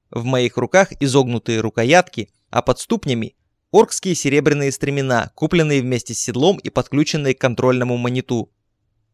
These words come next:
Сложными, почти танцевальными движениями ног я управляю Хенелорой. Кнопки на рукоятках отвечают за боевые и съёмочные системы камеры. Их очень много, но мои пальцы помнят их наизусть.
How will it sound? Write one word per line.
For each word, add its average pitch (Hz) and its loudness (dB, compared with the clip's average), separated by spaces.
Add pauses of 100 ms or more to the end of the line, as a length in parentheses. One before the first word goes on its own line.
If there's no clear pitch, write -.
(140)
Сложными, 135 2 (380)
почти 151 -4
танцевальными 170 0
движениями 110 -4
ног 180 -2
я 127 2
управляю 113 0
Хенелорой. 117 -2 (920)
Кнопки 135 -4
на 117 -2
рукоятках 127 0
отвечают 131 -2
за 123 0
боевые 127 0
и - -6
съёмочные 147 -2
системы 127 -4
камеры. 113 0 (840)
Их 131 -4
очень 139 0
много, 139 2 (120)
но 135 -2
мои 135 0
пальцы 208 0
помнят 139 0
их - -4
наизусть. 123 -4